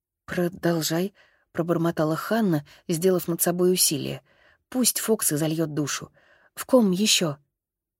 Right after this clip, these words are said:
Он помолчал, уставившись на дорогу. "Допустим, мне в море приходит сообщение или поступает звонок. Весь экипаж, разумеется, в курсе. Стоит лишь намекнуть, что мне не интересен ни к чему не обязывающий перепихон,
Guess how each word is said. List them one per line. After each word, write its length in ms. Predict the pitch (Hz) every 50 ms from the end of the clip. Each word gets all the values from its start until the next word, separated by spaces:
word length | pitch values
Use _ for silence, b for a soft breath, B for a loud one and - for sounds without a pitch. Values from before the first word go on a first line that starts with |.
| _ _ _ _
Он 180 | - 170 170 160
помолчал, 640 | 151 160 160 170 170 170 170 - - 208 202 190 -
уставившись 680 | - 151 - - - 160 151 147 - - - 147 -
на 80 | - 147
дорогу. 460 | 151 156 160 156 139 - - - - _ _ _ b b b b b b b b b b
"Допустим, 480 | b - 147 147 202 208 190 - - 160 156 160
мне 160 | 170 180 180
в 120 | 160 151 170
море 240 | 196 220 214 180
приходит 440 | 156 - 160 160 - 180 156 147 139
сообщение 600 | - - 156 147 - - - 226 190 151 135 127
или 180 | - - 151 147
поступает 560 | 143 - 143 - - 147 - 165 160 151 139
звонок. 460 | 139 131 151 156 147 131 - - - B B B B B B B B
Весь 280 | B 254 330 370 - -
экипаж, 460 | 233 - - 233 - 294 285 - - - -
разумеется, 500 | 190 202 196 202 208 220 214 190 - 180
в 80 | -
курсе. 400 | - - 185 185 - - - - _ _ _ b b b
Стоит 340 | b - - 262 233 196 -
лишь 180 | 214 208 - -
намекнуть, 460 | 214 220 233 240 - 254 240 214 180
что 160 | - - 165
мне 160 | 165 170 170
не 160 | 170 170 175
интересен 540 | 190 190 - 202 196 202 190 - - 135 135
ни 80 | 151 143
к 40 | -
чему 240 | - - 175 175
не 120 | 160 151 143
обязывающий 600 | 147 160 170 160 143 135 135 135 131 - - -
перепихон, 600 | - 151 165 165 - 180 180 - - 269 190 143